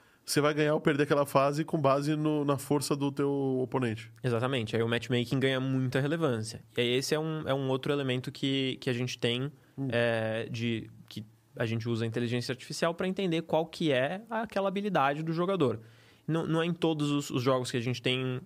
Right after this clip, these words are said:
Speaker 2: é, bastante so-, sofisticação no matchmaking, mas tem alguns que a gente, né, eu já trabalhei um pouco com isso sobre como que você consegue sofisticar ali o nossos, o, o, o jeito que você forma partidas.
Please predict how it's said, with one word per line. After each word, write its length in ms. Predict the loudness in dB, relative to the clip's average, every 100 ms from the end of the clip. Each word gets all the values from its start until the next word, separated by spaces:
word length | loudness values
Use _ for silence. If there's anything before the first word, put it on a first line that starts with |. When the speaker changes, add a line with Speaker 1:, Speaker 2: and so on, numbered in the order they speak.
| -12
Speaker 2:
é, 340 | -2 2 2 2
bastante 320 | 0 -2 -2
so-, 100 | -4
sofisticação 880 | -4 -4 -2 -2 -4 -4 0 0 0
no 100 | 0
matchmaking, 480 | -2 0 -2 0 -2
mas 160 | -4
tem 160 | -2 -2
alguns 400 | -2 -2 -4 -4
que 160 | -2 -2
a 80 |
gente, 480 | 0 -2 -2 -2 -2 -6 _ _ -4
né, 60 |
eu 60 | -2
já 80 | -2
trabalhei 340 | 0 2 2
um 60 | 0
pouco 220 | -2 -2
com 80 | -2
isso 200 | -2 -2
sobre 360 | -4 0 0 -2 -6 -20 -20 _ _
como 160 | -4 -4
que 80 | -2
você 220 | -2 0
consegue 360 | -2 0 0 0
sofisticar 800 | -4 -4 -8 -4 2 2 2
ali 320 | 0 0 0 0
o 80 |
nossos, 680 | 0 -2 -4 -4 -4 -6 -8 -4
o, 60 |
o, 460 | -4 -2 -4 -4 -2
o 40 |
jeito 260 | 0 0 0
que 80 | -4
você 220 | -4 -4
forma 380 | 0 0 0 -2
partidas. 580 | -4 -6 -12 -12 -14